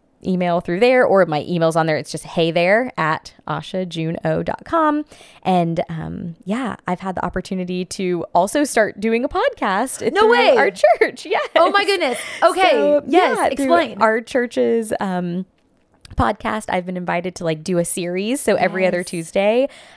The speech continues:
Speaker 1: I will have a podcast. I try to keep 'em, like, fifteen-ish minutes.
Speaker 2: Yes.
Speaker 1: Um, just like a teaching, encouraging, devotional type thing. Um, so I'm calling it the This Hope Podcast, but it's, that's just, like, the series name. It's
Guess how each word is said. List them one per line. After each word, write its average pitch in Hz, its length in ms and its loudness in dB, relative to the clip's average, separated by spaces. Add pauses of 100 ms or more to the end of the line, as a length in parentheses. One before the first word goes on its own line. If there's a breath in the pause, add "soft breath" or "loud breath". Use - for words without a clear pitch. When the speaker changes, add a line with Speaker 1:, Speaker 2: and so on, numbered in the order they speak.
Speaker 1:
I 170 160 -2
will 165 420 0
have 160 360 -8 (240)
a 165 80 -8
podcast. 220 480 -2
I 170 100 0
try 175 240 -4
to 175 60 -12
keep 190 160 -4
'em, 175 80 -6
like, 156 160 -4
fifteen-ish 208 960 -4
minutes. 202 420 2
Speaker 2:
Yes. 233 300 0 (140)
Speaker 1:
Um, 165 120 -4
just - 200 -6
like 220 180 -2
a 170 240 2 (200)
teaching, 196 440 -6
encouraging, 180 840 -6
devotional 170 580 -2
type - 260 -6
thing. 160 400 0 (420 loud breath)
Um, 165 300 2
so 180 160 2
I'm 165 100 2
calling 220 260 2
it - 140 -4
the 175 80 -10
This 185 340 -2
Hope 214 280 0
Podcast, 175 480 0
but 190 100 2
it's, 185 200 0 (540 loud breath)
that's 190 240 0
just, - 180 -8
like, 170 140 -4
the 160 80 -2
series 160 360 -2
name. 160 180 0
It's 156 200 -6